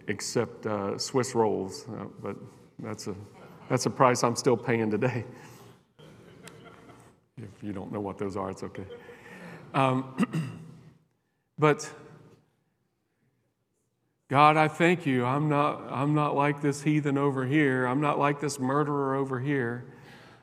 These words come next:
I'm not like so-and-so. I mean, all we're doing is saying,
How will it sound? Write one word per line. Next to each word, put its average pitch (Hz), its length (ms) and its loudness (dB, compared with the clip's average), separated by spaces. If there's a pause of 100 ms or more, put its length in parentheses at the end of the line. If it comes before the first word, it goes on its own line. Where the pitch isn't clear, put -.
(420)
I'm 135 160 2
not 143 200 4
like 147 260 6 (400)
so-and-so. 143 960 4
I 139 120 0
mean, 139 440 2
all 147 240 6
we're 170 140 2
doing 156 380 6
is 127 140 0
saying, 127 540 -2